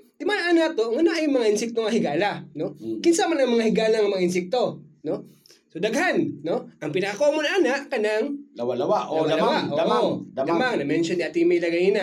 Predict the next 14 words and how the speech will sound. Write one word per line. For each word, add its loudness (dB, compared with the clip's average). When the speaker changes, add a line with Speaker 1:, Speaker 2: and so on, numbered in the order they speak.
Speaker 2:
Oo. -2
Speaker 1:
Baki. -2
Speaker 2:
Oo. -6
Speaker 1:
<laughs> -10
O -2
baki, -4
mag-kuan, -4
nag, 0
ah, -4
digkaon -2
sa 0
mga 2
sapat, -4
no? -8